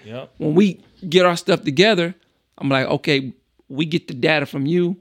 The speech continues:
Speaker 2: What
Speaker 1: Mm.
Speaker 2: is this about? All right, cool. Let us go do the heavy lifting."
Speaker 1: Mm.
Speaker 2: We'll go to you, like, "What, this is what the splits look like in X, Y, and Z." But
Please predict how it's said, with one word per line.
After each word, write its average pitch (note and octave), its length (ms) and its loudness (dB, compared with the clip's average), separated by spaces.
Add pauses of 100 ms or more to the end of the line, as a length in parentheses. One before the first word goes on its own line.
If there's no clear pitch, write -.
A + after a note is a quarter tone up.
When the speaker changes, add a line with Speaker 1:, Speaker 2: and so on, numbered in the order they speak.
(120)
Speaker 2:
What C#3+ 120 -10
Speaker 1:
Mm. D3+ 40 -6
Speaker 2:
is D3 80 -10
this D#3+ 140 -8
about? D#3 340 0
All D3+ 80 0
right, C#3+ 140 -2
cool. B2 320 -2
Let C#3 180 0
us D#3 100 -6
go D#3 140 -4
do C#3+ 140 -4
the C#3 80 -6
heavy C#3+ 240 -2
lifting." E3 320 -8 (220)
Speaker 1:
Mm. G2+ 360 -12
Speaker 2:
We'll - 140 -4
go D3+ 220 0
to C#3 60 2
you, D#3+ 200 4
like, C3 180 2
"What, C3 220 -2 (180)
this C#3+ 200 -8
is C#3+ 80 -4
what C#3 180 -2
the C3 80 -10
splits - 380 -8
look E3 140 -6
like D#3 240 -2
in D3 60 -4
X, C3+ 140 -6
Y, B2+ 160 -2
and B2+ 100 0
Z." D#3 300 2 (720)
But D3+ 400 -6